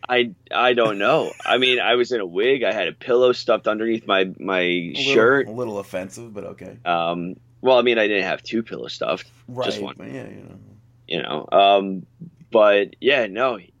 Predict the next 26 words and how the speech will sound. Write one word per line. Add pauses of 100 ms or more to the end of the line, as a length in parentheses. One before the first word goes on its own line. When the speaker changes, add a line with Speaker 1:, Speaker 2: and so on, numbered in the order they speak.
Speaker 1:
he (220)
totally
went, (240)
he,
like,
wasn't
even
really
expecting
it.
He
opened
up
the
door (300)
and
wasn't
really
looking
at
me. (260)
And
then
he
looked
up,